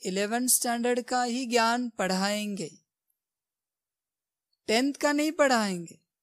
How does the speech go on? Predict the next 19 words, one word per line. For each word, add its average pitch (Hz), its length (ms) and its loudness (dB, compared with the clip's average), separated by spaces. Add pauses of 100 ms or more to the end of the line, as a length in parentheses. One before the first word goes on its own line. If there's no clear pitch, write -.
(960)
और 240 380 -2 (840)
लास्ट 220 380 6
ईयर 269 260 2
का 269 160 2
भी 277 140 0
नहीं 285 160 0
पढ़ाएंगे 190 760 -2 (1160)
या 202 80 2
ट्वेल्थ 240 400 2
का 269 180 2
भी 277 140 0
नहीं 277 180 -2
पढ़ाएंगे। 180 680 -4 (1000)
तो 208 80 -10
जैसे 202 500 4
आपकी 226 680 -2
पात्रता 233 760 0
बढ़ती 196 460 -2
जाएगी, 196 680 -8